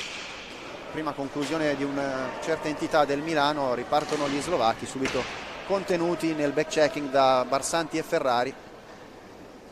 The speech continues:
Ferra-, Ferrari cerca Gloria, sul lato sinistro, in mezzo c'è proprio Barsanti, mantiene il possesso, vedete l'assistente capitano del Milano, Lettera, cerca fortuna, va a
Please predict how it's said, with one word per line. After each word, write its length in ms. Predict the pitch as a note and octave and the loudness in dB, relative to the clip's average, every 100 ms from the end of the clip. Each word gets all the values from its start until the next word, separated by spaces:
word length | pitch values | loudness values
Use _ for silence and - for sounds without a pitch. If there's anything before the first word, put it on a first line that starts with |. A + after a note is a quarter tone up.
| - - - - - - | -18 -14 -14 -14 -14 -12
Ferra-, 260 | G#2+ A2 - | -8 -6 -6
Ferrari 440 | - B2 C3 C3 C3 | -6 -2 0 0 0
cerca 360 | D3 - C#3+ - - - | -6 -2 -2 -2 -10 -6
Gloria, 440 | E3+ D#3+ D#3 D#3 D3+ - - - - - | 2 6 6 6 2 0 -8 -10 -10 -10
sul 140 | - D3 | -4 -2
lato 200 | D#3+ F3 | 0 -2
sinistro, 580 | F3+ F3 F3 - E3+ | -4 -4 -4 -4 -2
in 80 | D#3+ | -2
mezzo 240 | D#3+ F3+ D#3+ | -2 -4 -4
c'è 120 | D3+ | -4
proprio 260 | F3 F3 | -2 0
Barsanti, 640 | E3 E3 - D3+ D#3 C3+ A#2+ | 0 0 0 -2 -2 -6 -8
mantiene 360 | G#2 G2 B2+ | -10 -10 -8
il 80 | C3+ | -8
possesso, 520 | B2+ C3 - B2+ - | -8 -8 -4 -4 -4
vedete 380 | A#2+ A#2 B2 B2+ - - - - - - - - - - - - - | -6 -4 -4 -6 -8 -10 -12 -14 -12 -12 -12 -12 -12 -12 -12 -14 -8
l'assistente 560 | A#2 - C3 D3+ C#3 C3+ | -6 -6 -6 -6 -6 -4
capitano 500 | D3 C3+ C#3+ C3+ C3 | -4 -4 -2 -2 -2
del 140 | C#3+ | -4
Milano, 440 | D3 D3 C#3+ C#3+ - - | -2 -2 -2 -2 -8 -10
Lettera, 720 | C3 C#3+ C3+ - D3 C#3 C3+ B2 - - - - | 0 0 0 -2 0 2 2 -2 -12 -18 -20 -12
cerca 260 | C3 - | -8 -6
fortuna, 680 | C3 C#3+ C#3+ - E3+ F#3 D3 | -4 -4 -2 0 2 4 4
va 180 | B2+ | 6
a 60 | C#3+ | 4